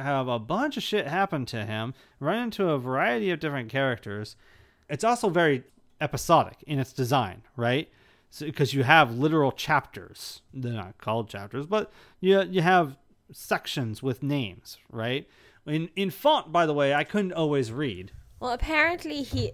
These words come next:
Speaker 2: he stays for six nights just at Sir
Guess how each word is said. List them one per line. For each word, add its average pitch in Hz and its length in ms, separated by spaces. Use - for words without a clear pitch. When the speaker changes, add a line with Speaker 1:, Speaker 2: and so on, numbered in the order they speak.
Speaker 2:
he 214 320
stays - 540
for 208 120
six - 280
nights 185 440
just - 320
at - 600
Sir 185 340